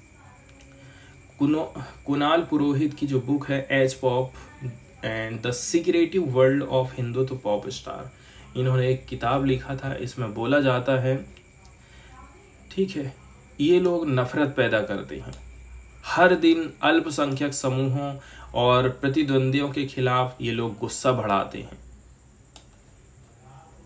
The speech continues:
मतलब ये है, इनको भाषण देने की ज़रूरत नहीं है, इनको रैली में जाने की ज़रूरत नहीं है, ये खाली टीवी चैनल में ही बैठे बैठे ही अपना काम कर जाते हैं।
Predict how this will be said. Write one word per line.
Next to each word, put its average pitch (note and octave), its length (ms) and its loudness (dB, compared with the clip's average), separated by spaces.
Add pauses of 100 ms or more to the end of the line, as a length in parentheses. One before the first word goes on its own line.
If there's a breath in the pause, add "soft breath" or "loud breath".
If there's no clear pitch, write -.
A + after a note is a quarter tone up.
(720 loud breath)
मतलब D3+ 420 4
ये D#3 220 4
है, D#3+ 420 -6 (280)
इनको E3+ 420 0
भाषण C#3+ 480 2
देने F3 240 6
की F3+ 100 -2
ज़रूरत F3 280 2
नहीं F3+ 200 0
है, C3+ 160 -2
इनको C#3+ 340 0
रैली C#3+ 340 8
में F#3+ 140 6
जाने E3+ 280 2
की E3+ 140 0
ज़रूरत D#3+ 340 0
नहीं E3 200 -4
है, C3+ 100 0
ये D3 140 2
खाली D3 360 -2
टीवी C#3+ 400 0
चैनल C3+ 420 2
में C3 120 -2
ही C3+ 140 0
बैठे B2+ 380 -2
बैठे A#2 280 -2
ही B2 80 2
अपना A2+ 280 -4
काम - 260 -6
कर - 180 -6
जाते - 300 -10
हैं। B2 220 -14